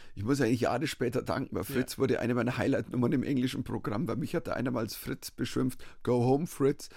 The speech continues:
Speaker 1: also in London, weil ich was gemacht hab, eine Nummer. Ähm, ähm,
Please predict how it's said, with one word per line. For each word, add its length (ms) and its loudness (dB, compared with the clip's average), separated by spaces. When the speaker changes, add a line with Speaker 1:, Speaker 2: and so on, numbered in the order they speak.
Speaker 1:
also 220 2
in 80 4
London, 400 2
weil 140 2
ich 80 -2
was 160 0
gemacht 340 -2
hab, 120 -2
eine 100 -2
Nummer. 280 0
Ähm, 380 2
ähm, 360 0